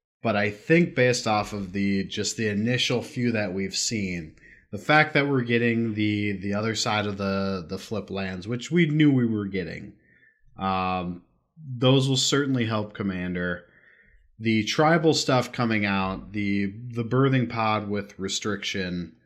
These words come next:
that is going to be nice for Commander. The showdown is going to be decent for Commander. And there's a few other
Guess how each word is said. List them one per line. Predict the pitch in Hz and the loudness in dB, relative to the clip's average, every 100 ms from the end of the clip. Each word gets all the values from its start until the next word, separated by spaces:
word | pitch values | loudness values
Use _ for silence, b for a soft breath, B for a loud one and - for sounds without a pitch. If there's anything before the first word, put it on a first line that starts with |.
| _ _ _ _ _ 113 | _ _ _ _ _ -16
that | 107 120 135 143 135 | -2 4 6 6 2
is | 135 110 | -4 -2
going | 117 113 107 98 | 0 0 -2 -4
to | 95 | -6
be | 98 95 | -6 -4
nice | 90 90 90 - | -4 -4 -4 -6
for | - 95 | -6 -10
Commander. | - 90 87 87 85 87 85 | -8 -8 -6 -4 -4 -4 -6
The | 87 | -8
showdown | 92 - 139 131 127 117 107 | -4 0 2 4 4 2 2
is | 101 98 | -2 -4
going | 101 98 | -4 -4
to | 90 | -4
be | 92 | -8
decent | 87 117 117 - 107 87 | -6 -2 -2 -2 -6 -6
for | - 98 | -8 -10
Commander. | - 98 95 92 95 | -6 -6 -4 -4 -4
And | 98 160 | -2 0
there's | 170 175 | 0 -2
a | |
few | - - 190 170 | -4 2 4 6
other | 135 123 123 120 | 6 4 2 -2